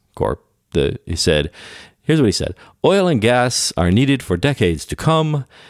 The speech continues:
Why? Because the energy transition is going to take a lot longer. It's going to cost a lot more money and need new technologies that don't even exist today." Well, no kidding. That's what every-, everybody's been coming to this realization that, you know what? This is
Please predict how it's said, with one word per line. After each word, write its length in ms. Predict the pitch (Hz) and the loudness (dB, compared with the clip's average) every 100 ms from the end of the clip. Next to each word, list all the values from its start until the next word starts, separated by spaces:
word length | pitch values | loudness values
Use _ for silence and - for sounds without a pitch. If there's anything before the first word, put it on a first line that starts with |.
| - _ _ _ | -20 _ _ _
Why? 460 | - 135 175 180 156 | 0 2 4 2 0
Because 420 | 98 113 107 95 | 0 0 0 2
the 120 | 92 | 0
energy 260 | 117 107 98 | 2 0 -2
transition 580 | - 90 82 87 - 82 | 0 0 0 0 0 0
is 140 | 76 | 0
going 200 | 82 85 | 0 0
to 60 | 78 | 0
take 260 | 95 131 | 0 2
a 60 | 143 | 4
lot 160 | 127 | 4
longer. 380 | 92 90 87 85 | 2 2 2 2
It's 160 | 85 - | 0 0
going 180 | 82 - | -2 -2
to 60 | |
cost 400 | - - 104 - | -2 0 0 0
a 60 | 101 | 2
lot 260 | 107 95 | 2 2
more 160 | 107 104 | 0 2
money 380 | 85 85 85 82 | 2 2 2 0
and 280 | 80 80 85 | -2 0 2
need 260 | 113 127 113 | 2 2 2
new 280 | 107 139 | 2 2
technologies 680 | 139 131 113 113 117 113 110 | 0 -2 0 0 2 0 0
that 140 | 101 95 | 0 0
don't 180 | 95 | 2
even 160 | 98 92 | 2 0
exist 400 | 85 82 85 - | 0 0 -2 -2
today." 340 | 82 67 57 - - - - | 0 0 -2 -8 -20 -20 -4
Well, 320 | 101 135 143 143 | 2 4 4 2
no 340 | 139 151 147 | 2 2 2
kidding. 420 | - 180 170 113 | -2 -2 0 2
That's 180 | 101 110 | 0 0
what 140 | 117 - | -2 0
every-, 320 | 113 113 110 - - - | 0 0 -4 -4 -4 -2
everybody's 680 | 175 214 190 135 120 107 85 | -2 0 0 2 2 2 -2
been 140 | 87 | -6
coming 320 | 80 82 78 73 | -4 -2 -2 -4
to 80 | |
this 240 | 73 73 - | -4 -4 -2
realization 720 | 71 65 65 57 - 50 52 | -2 0 -4 -4 -6 -6 -4
that, 300 | 82 82 - | 0 0 0
you 100 | 85 | 0
know 160 | 92 113 | 2 4
what? 340 | 131 120 - - - - _ | 2 0 -4 -20 -20 -20 _
This 220 | 92 92 113 | -2 0 0
is 220 | 101 | -2